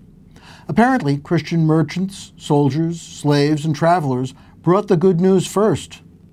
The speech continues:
and were not hesitant to proclaim it. Evangelization includes a call to faith in Christ and an invitation to membership in his church,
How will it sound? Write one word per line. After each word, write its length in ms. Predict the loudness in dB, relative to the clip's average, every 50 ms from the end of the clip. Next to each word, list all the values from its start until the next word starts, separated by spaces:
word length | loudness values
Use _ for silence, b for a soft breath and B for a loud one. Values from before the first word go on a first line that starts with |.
| -12 -8
and 140 | -6 -4
were 140 | -4 -2 -2
not 160 | -2 -2 -2
hesitant 500 | -2 -4 -4 -4 -4 -6 -8 -6 -8 -10 -10 -12 -18
to 100 | -20 -10
proclaim 420 | -6 -4 -4 -2 -2 -4 -2 -2 -4
it. 120 | -6 -10 -16 -20 -20 -20 -20 -20 -20 -20 -20 -20 -20 -20 -20 -20 -20 -20 -20 -20 -20 -20 -20 -20 -20 -20 -20 -20 -20 -20 -20 -20 -20 -20 -20 -20 -20 -20 -20 -20 B B B B B B B B B B B B B -16 -8 -4
Evangelization 960 | 0 0 2 2 2 2 0 0 2 2 2 2 2 0 -2 -6 -8 -10 -10
includes 600 | -6 -6 -6 -6 -6 -2 0 2 2 2 0 -2
a 80 | -4
call 400 | -4 -4 -2 0 2 2 2 0
to 120 | -2 -6 -12
faith 400 | -10 -8 -8 -8 -8 -10 -10 -12
in 140 | -14 -14 -12
Christ 560 | -12 -12 -10 -10 -12 -14 -16 -18 -20 -20 -20 B B B B B B B B B
and 260 | -4 0 0 0 2 2
an 100 | 2 2
invitation 680 | 2 2 0 -2 -2 -2 0 0 0 -2 -2 -4 -4
to 140 | -4 -2 -2
membership 480 | 0 0 2 0 0 -2 -2 -6 -8 -6
in 80 | -8
his 140 | -8 -8 -8
church, 440 | -6 -4 -4 -2 -4 -6 -12 -16